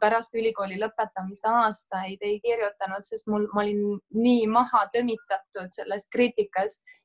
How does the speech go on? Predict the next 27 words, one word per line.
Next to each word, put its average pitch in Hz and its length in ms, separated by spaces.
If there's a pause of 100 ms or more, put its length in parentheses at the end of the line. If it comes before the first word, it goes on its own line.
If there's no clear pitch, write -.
ja 185 500
noh, 214 200
nõrk 214 280
inimene, 277 460
vaata, 175 260
on 190 140
ju, 196 80
võttis 226 320
kõik 240 180
kuulda 247 320
ka. 277 140 (720)
Aga, 208 360 (360)
aga 208 160
joogaga 226 640
ma 202 140
olengi 220 320
just 226 220
õppinud 185 480
seda, 196 420
et 175 180
tegelikult 196 640
mul 196 200
ei 185 120
ole 202 200 (100)
vaja 185 340
seda 196 300
välispidist, 196 840